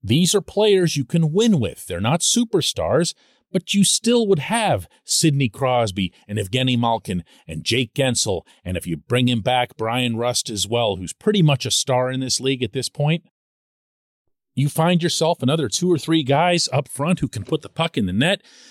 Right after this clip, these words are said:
You challenge Mike Matheson with becoming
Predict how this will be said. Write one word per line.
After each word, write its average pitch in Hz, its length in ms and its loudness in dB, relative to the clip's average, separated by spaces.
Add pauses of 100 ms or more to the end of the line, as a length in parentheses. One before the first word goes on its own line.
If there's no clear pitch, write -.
(120)
You 92 140 -2
challenge 160 480 2
Mike 143 220 0
Matheson 147 600 2 (340)
with 110 180 2
becoming 139 560 0